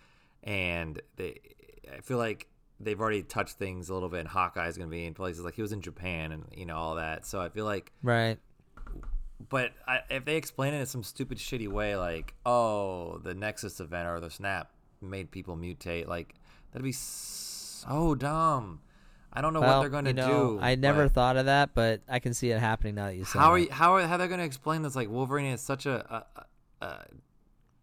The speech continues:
Speaker 1: colorful
Speaker 2: Well, did they
Speaker 1: past.
Speaker 2: actually, other than T V shows that failed on A B C, the, the, um, not the Eternals, but the, uh,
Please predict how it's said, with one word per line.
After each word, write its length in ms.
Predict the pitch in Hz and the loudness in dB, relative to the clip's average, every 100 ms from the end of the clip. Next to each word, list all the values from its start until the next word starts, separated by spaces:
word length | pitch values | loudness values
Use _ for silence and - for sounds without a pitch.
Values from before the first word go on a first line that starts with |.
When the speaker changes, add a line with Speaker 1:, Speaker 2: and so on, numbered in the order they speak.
| _ _ _ _ _ _ | _ _ _ _ _ _
Speaker 1:
colorful 500 | - 131 131 - 117 | 0 2 2 2 6
Speaker 2:
Well, 140 | 156 | 8
did 140 | 156 127 | 10 10
they 40 | |
Speaker 1:
past. 200 | 214 185 | 10 8
Speaker 2:
actually, 400 | 220 208 214 185 - - | 6 4 4 2 0 0
other 240 | 165 180 226 | 4 8 8
than 200 | 220 185 | 6 2
T 240 | - 170 | 2 2
V 140 | 160 156 | 4 2
shows 360 | - 143 131 | 6 6 8
that 160 | 127 120 | 4 2
failed 340 | - 123 117 | 4 6 6
on 140 | 113 110 | 4 0
A 120 | 113 | 0
B 160 | 113 104 | 0 -4
C, 500 | - 110 95 98 101 - - - _ - - | -2 -2 -2 -6 -10 -16 -20 -20 _ -20 2
the, 340 | 127 131 117 117 - - | 4 6 2 -2 -8 -2
the, 320 | 127 120 117 | 4 6 6
um, 440 | 110 107 104 101 - - - - - - - _ - | 4 2 0 -4 -10 -20 -20 -18 -16 -16 -20 _ -4
not 220 | 123 139 | 2 4
the 120 | 147 139 | 4 2
Eternals, 540 | - 123 113 101 98 | 4 4 4 2 -2
but 220 | - 104 | -4 -4
the, 260 | 104 104 101 | -2 -2 0
uh, 280 | 95 95 | -2 -2